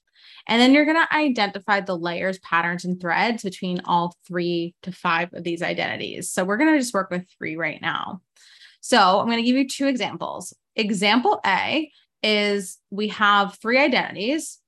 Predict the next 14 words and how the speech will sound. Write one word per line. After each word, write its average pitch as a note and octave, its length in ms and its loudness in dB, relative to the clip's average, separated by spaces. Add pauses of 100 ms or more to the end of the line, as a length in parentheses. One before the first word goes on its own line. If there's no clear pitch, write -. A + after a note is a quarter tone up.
(120)
So G#3 120 -6
this A3 200 -4
person G3 760 0 (360)
picked - 340 -2
three G3 160 0
identities. F3+ 600 0
They F3 140 0
had F3 280 0
the F#3 60 -10
perfect G#3 360 -2
parent, A3 340 4 (640)
the G3+ 180 0
all-out G3 380 4
ally, E3 520 0